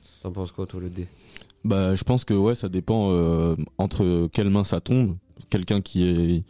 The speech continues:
Speaker 2: qui aura, euh, envie de faire avancer le monde,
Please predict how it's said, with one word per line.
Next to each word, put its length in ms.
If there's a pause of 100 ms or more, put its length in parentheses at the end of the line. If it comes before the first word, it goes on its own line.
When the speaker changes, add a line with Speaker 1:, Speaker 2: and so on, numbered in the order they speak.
(500)
Speaker 2:
qui 140
aura, 260
euh, 500
envie 300
de 480
faire 180
avancer 360
le 40
monde, 340